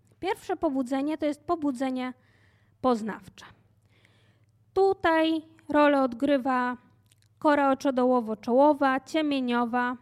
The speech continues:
i sieć wyobrażeń ruchowych. To są te struktury, które odpowiadają za to, że my jakiś bodziec, który spostrzegamy,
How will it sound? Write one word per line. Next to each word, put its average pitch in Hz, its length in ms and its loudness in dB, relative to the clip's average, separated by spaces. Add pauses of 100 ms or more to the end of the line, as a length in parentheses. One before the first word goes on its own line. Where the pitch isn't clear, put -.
(640)
i 349 80 0
sieć - 420 -2
wyobrażeń 226 720 -2 (480)
ruchowych. 233 720 -8 (640)
To 311 140 -4
są 330 180 -2
te 392 160 -2
struktury, 359 560 -2 (160)
które 294 220 2
odpowiadają 277 800 -2
za 196 200 -8
to, 294 360 -4 (460)
że 269 220 0
my 339 440 0 (260)
jakiś 320 500 -2
bodziec, 254 680 -2
który 269 280 -4
spostrzegamy, 247 960 -6